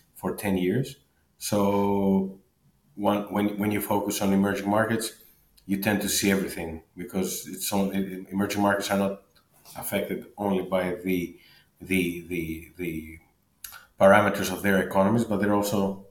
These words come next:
affected by global parameters. So this gave me a very good understanding of how the world works and how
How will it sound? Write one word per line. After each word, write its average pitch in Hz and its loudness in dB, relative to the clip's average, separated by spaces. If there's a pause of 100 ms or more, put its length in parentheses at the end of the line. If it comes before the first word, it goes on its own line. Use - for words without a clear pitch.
affected 98 -2
by 92 4
global 90 -2
parameters. 85 -8 (440)
So 98 6
this 101 2
gave 101 4
me 98 6
a 92 4
very 98 2
good 95 0
understanding 92 0
of 85 -8
how 98 4
the 92 -6
world 92 -2
works 98 -2
and 85 -14
how 95 2